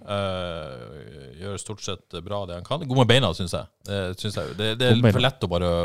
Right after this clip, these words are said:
Speaker 1: overse det, men viktig. Eh,
Speaker 2: Mm.
Speaker 1: god med beina. Eh, Kevin Martin Krygård. Eh, eh, Steinar Lie skriver, "Kommer Krygård i sin rett,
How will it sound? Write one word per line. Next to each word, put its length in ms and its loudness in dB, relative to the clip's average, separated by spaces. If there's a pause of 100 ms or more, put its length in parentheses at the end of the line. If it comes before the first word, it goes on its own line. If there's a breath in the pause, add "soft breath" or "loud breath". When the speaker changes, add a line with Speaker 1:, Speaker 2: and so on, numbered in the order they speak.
(240)
Speaker 1:
overse 340 -4
det, 100 -6 (120)
men 140 -8
viktig. 300 -10 (220)
Eh, 140 2
Speaker 2:
Mm. 80 4
Speaker 1:
god 80 -2
med 80 -6
beina. 180 -4 (300 soft breath)
Eh, 640 2
Kevin 300 4
Martin 280 0
Krygård. 500 -2 (160)
Eh, 480 -2 (1040)
eh, 200 -2
Steinar 420 0
Lie 380 -4
skriver, 300 -4
"Kommer 200 -4
Krygård 320 -4
i 60 -4
sin 200 -6
rett, 140 -4